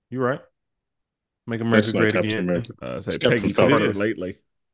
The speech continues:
Speaker 1: Oh, that is,
Speaker 2: Shout
Speaker 1: that
Speaker 2: out
Speaker 1: is
Speaker 2: to
Speaker 1: very
Speaker 2: Peggy.
Speaker 1: true.
Speaker 3: She's not Captain America, I guess. She's Captain England or whatever.
Speaker 1: It's Captain Britain.
Speaker 2: Captain
Speaker 3: Sure.
Speaker 2: Britain, yeah.
Speaker 1: It's crazy we already have Captain
Speaker 3: Or
Speaker 1: Britain in
Speaker 3: Captain
Speaker 1: it. <laughs>
Speaker 3: Carter, I guess, is what she is.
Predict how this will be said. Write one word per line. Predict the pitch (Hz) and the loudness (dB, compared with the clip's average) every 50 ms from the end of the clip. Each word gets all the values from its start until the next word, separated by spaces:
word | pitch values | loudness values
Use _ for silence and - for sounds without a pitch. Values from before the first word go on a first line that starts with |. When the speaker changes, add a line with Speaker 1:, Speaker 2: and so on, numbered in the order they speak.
| _ _ _ _ _ _ _ _ _ _ _ _ _ _ _ _ _ _ _ _ _ _ - | _ _ _ _ _ _ _ _ _ _ _ _ _ _ _ _ _ _ _ _ _ _ -8
Speaker 1:
Oh, | 104 98 95 90 - _ - | -6 -6 -6 -8 -10 _ -12
that | - 95 95 92 | -8 -6 -6 -4
is, | 95 92 - - - _ | -6 -8 -8 -14 -20 _
Speaker 2:
Shout | - - - - 131 127 | -8 -6 0 2 4 6
Speaker 1:
that | 120 | 6
Speaker 2:
out | 113 | 6
Speaker 1:
is | - | 4
Speaker 2:
to | - | 2
Speaker 1:
very | - 98 | 0 0
Speaker 2:
Peggy. | 98 90 | 0 -2
Speaker 1:
true. | 98 95 95 - _ _ _ _ _ _ _ _ _ _ _ _ | -2 -4 -6 -8 _ _ _ _ _ _ _ _ _ _ _ _
Speaker 3:
She's | - - 165 151 | -4 -2 -2 0
not | 147 127 107 - - | 0 -2 -2 -2 0
Captain | 120 107 104 - 101 - - - | 0 0 0 -2 -6 -8 -6 -8
America, | 95 95 98 98 92 90 87 87 - 85 78 69 57 | -8 -6 -6 -6 -6 -4 -6 -6 -8 -10 -12 -10 -8
I | 64 80 | -10 -10
guess. | 80 - 78 78 78 - | -10 -10 -10 -12 -12 -12
She's | - - 82 - | -14 -16 -16 -14
Captain | - - 87 85 - - 73 71 71 - _ _ _ _ _ _ _ _ - | -10 -8 -8 -8 -8 -12 -16 -18 -18 -20 _ _ _ _ _ _ _ _ -14
England | - 87 90 82 76 69 76 73 69 | -12 -10 -10 -10 -10 -10 -10 -10 -10
or | 67 65 | -12 -12
whatever. | 60 60 67 76 82 87 _ _ _ _ _ _ _ _ _ _ _ _ _ _ _ _ _ _ _ _ _ _ _ _ _ _ | -12 -12 -14 -14 -16 -16 _ _ _ _ _ _ _ _ _ _ _ _ _ _ _ _ _ _ _ _ _ _ _ _ _ _
Speaker 1:
It's | - - | -6 -2
Captain | 175 156 120 113 123 | -2 0 0 0 0
Britain. | 147 160 147 147 147 131 - _ _ _ _ _ _ _ _ _ _ _ _ _ _ - | 0 0 0 -2 -6 -8 -12 _ _ _ _ _ _ _ _ _ _ _ _ _ _ -6
Speaker 2:
Captain | 107 98 90 - 87 | -4 -4 -4 -4 -4
Speaker 3:
Sure. | 85 95 - | -4 -2 -2
Speaker 2:
Britain, | - 101 | -2 -2
yeah. | 92 92 87 - _ _ _ _ _ _ _ _ _ _ _ _ _ _ _ _ _ _ _ _ _ _ _ _ - | -2 -2 -4 -4 _ _ _ _ _ _ _ _ _ _ _ _ _ _ _ _ _ _ _ _ _ _ _ _ -8
Speaker 1:
It's | 117 - | -4 0
crazy | 165 156 120 107 | 0 2 2 2
we | 104 107 | 2 2
already | 107 101 104 | 2 2 0
have | 101 92 - | 0 -2 -4
Captain | - 101 98 95 95 | -4 -4 -4 0 2
Speaker 3:
Or | 135 135 127 | 2 2 2
Speaker 1:
Britain | 95 | 2
in | |
Speaker 3:
Captain | - 196 220 - - 247 208 208 | 0 0 0 2 0 -2 -2 0
Speaker 1:
it. | - - | 0 0
<laughs> | 131 | 2
Speaker 3:
Carter, | 202 190 180 165 131 104 92 - | 4 4 4 4 2 0 -2 -2
I | - 110 | -4 -4
guess, | 104 110 110 104 - - | -4 -4 -8 -8 -8 -10
is | 104 98 101 | -12 -10 -8
what | 98 92 90 | -8 -8 -10
she | - - 90 78 85 107 | -10 -12 -10 -8 -6 -4
is. | 113 120 123 - - | -4 -6 -6 -10 -16